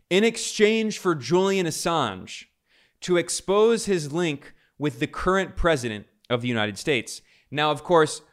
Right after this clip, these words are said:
what this is, is, is a conspiracy theory that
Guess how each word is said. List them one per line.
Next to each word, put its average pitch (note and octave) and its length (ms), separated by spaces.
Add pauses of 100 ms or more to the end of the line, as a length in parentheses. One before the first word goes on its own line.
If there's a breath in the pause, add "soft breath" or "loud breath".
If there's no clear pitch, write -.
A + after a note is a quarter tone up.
(200 soft breath)
what F3+ 360
this E3+ 200
is, A3 220
is, D#3+ 160
is D3 100
a D3+ 60
conspiracy F#3 760
theory A#2 640 (340)
that D3 380